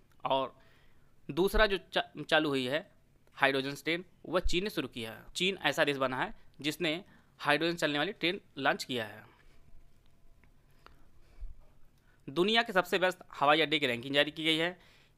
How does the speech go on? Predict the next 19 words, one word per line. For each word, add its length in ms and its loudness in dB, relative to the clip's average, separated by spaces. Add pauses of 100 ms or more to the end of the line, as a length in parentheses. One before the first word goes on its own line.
इस 140 0
रैंकिंग 340 4
में 60 2
जो 120 2
है, 200 0 (280)
टॉप 300 2 (100)
तीनों 240 2
जो 300 0 (1400)
हवाई 240 6
अड्डा 140 2
चुना 220 -2
गया 140 -2
है, 160 -10 (120)
वह 140 0
अमेरिका 420 2
का 60 -10
चुना 220 -4
गया 220 -10
है। 100 -18